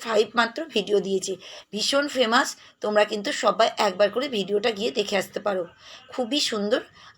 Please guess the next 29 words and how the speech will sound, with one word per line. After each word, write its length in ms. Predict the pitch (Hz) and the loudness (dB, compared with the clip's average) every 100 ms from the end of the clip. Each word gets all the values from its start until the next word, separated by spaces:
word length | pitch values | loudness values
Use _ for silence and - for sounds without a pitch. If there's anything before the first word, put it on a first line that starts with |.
| 208 | 0
আমরা 140 | 240 262 | 2 2
সবাই 200 | 247 240 254 | 2 2 2
সবাইকে 260 | 233 240 294 | 0 0 0
এভাবেই 240 | 226 240 285 | 2 0 0
সাপোর্ট 260 | 233 - 190 | 0 0 -4
করব 160 | 208 180 180 | -4 -6 -6
কিন্তু। 240 | 202 185 165 - _ _ _ _ _ _ _ _ _ _ _ _ _ - - | -8 -8 -10 -12 _ _ _ _ _ _ _ _ _ _ _ _ _ -20 -10
তা 60 | - 233 | -2 2
বন্ধু, 180 | 285 311 294 | 2 2 2
তোমাকে 240 | 240 240 226 | 2 2 0
কিন্তু 180 | 233 294 - | 0 0 2
অনেক 180 | 277 285 285 | 2 2 0
অনেক 140 | 269 240 | -2 -2
ধন্যবাদ, 300 | 233 208 233 302 | -2 0 -2 -2
তুমি 120 | 220 214 208 | -6 -4 0
আমার 160 | 202 214 | 0 0
চ্যানেলে 280 | 214 202 208 | 2 2 2
এসে 120 | 208 214 - | 0 -2 -6
এত 120 | 240 - 254 | -8 -8 -6
সুন্দর 240 | 202 202 247 | -2 -2 0
কমেন্ট 240 | 220 196 196 | -2 -2 -2
করেছো 240 | 208 202 254 | -2 -2 -2
তার 140 | 220 214 202 | -4 -4 -6
জন্য। 180 | 175 170 - - - - - | -10 -10 -16 -20 -20 -18 -8
তা 80 | - 214 | -4 -2
তুমি 140 | 233 233 | -2 0
যেটা 140 | 240 262 226 | 0 2 2
কমেন্ট 220 | 214 240 302 | 2 0 0
করেছো, 240 | 294 247 | 0 -2